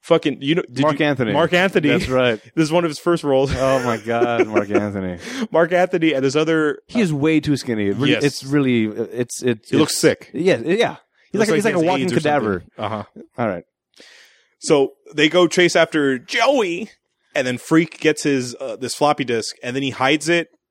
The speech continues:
Speaker 1: I think it's a men's restroom. He,
Speaker 2: Yep.
Speaker 1: he puts gum on the back of it, which I feel like would mess up the floppy.
Speaker 2: No.
Speaker 1: Well, well, remember the back of the floppy has the metal part.
Speaker 2: Yeah.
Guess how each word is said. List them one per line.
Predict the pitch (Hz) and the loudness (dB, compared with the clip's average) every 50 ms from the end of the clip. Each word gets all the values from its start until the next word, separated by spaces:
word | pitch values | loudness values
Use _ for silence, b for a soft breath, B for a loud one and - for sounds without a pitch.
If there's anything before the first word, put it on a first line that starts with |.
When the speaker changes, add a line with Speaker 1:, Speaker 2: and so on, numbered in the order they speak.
| _ _ - | _ _ -12
Speaker 1:
I | 117 | -10
think | 117 147 160 | -8 -6 -6
it's | 170 - | -6 -8
a | 101 | -6
men's | 101 107 113 139 156 151 | -4 0 0 0 2 2
restroom. | 170 180 175 - - 208 208 208 190 - _ _ | 2 2 2 2 0 -2 0 -2 -2 -6 _ _
He, | - 160 - _ - | -6 -6 -6 _ -2
Speaker 2:
Yep. | 139 175 175 | 0 0 0
Speaker 1:
he | 165 147 | 0 0
puts | 165 190 151 135 | 0 0 0 0
gum | 120 139 143 151 156 | 0 2 2 2 2
on | 151 139 | 0 0
the | 123 | 0
back | 101 127 135 139 - | 0 0 0 0 -2
of | 127 113 | -4 -8
it, | - | -6
which | 117 117 120 | -6 -4 -6
I | 113 | -6
feel | - - 147 143 | -4 -2 0 0
like | 135 123 | 0 0
would | 113 104 98 - 107 | -2 -8 -12 -12 -10
mess | 110 120 120 - 131 | -8 -6 -4 -2 -2
up | 131 - | -2 -4
the | - - | -4 -4
floppy. | - 147 147 151 - 165 170 160 _ _ _ _ _ _ _ _ _ - | -2 0 0 0 0 -2 -4 -6 _ _ _ _ _ _ _ _ _ -4
Speaker 2:
No. | 156 156 120 101 87 - - _ _ _ | 0 0 0 0 -2 -8 -12 _ _ _
Speaker 1:
Well, | - 135 - - - - - | -20 -18 -18 -18 -18 -10 -2
well, | 175 160 165 147 | 2 2 2 2
remember | 143 156 160 170 180 | 2 0 0 2 2
the | 151 - - | 0 0 0
back | 147 151 165 | 0 0 0
of | 160 143 | 0 -2
the | - | -4
floppy | - 160 165 160 156 | 0 0 0 2 0
has | 127 120 | -2 -2
the | 117 107 | -2 -4
metal | 113 135 156 147 120 | 0 0 2 0 0
part. | - - 98 78 - _ _ _ _ _ _ _ _ _ _ _ _ _ _ _ _ | -2 -6 -10 -10 -12 _ _ _ _ _ _ _ _ _ _ _ _ _ _ _ _
Speaker 2:
Yeah. | - 156 170 180 185 190 185 | -2 0 2 2 2 0 -2